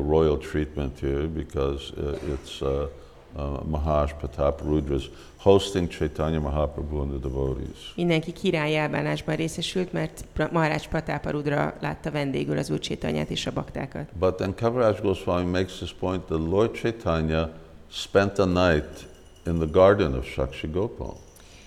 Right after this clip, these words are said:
Speaker 2: Aztán Kaviraj Goswami azt mondja, hogy az Úr Chaitanya Sakshi Gopal kertjében töltötte az
Speaker 1: In other
Speaker 2: éjszakát.
Speaker 1: words, he slept outside.
Speaker 2: Vagyis kint.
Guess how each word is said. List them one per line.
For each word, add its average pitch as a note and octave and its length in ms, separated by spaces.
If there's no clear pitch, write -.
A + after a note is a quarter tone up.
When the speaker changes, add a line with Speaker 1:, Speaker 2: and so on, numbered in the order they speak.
Speaker 2:
Aztán E3 500
Kaviraj E3+ 420
Goswami D#3+ 460
azt E3+ 200
mondja, D#3+ 280
hogy F3 140
az E3 120
Úr G3 100
Chaitanya D#3+ 420
Sakshi E3+ 380
Gopal D#3 340
kertjében D3+ 640
töltötte D3+ 440
az D3 120
Speaker 1:
In C#3+ 60
other C#3+ 60
Speaker 2:
éjszakát. F#2+ 180
Speaker 1:
words, D#2+ 200
he E2 60
slept - 360
outside. C2+ 520
Speaker 2:
Vagyis D3+ 320
kint. D3+ 300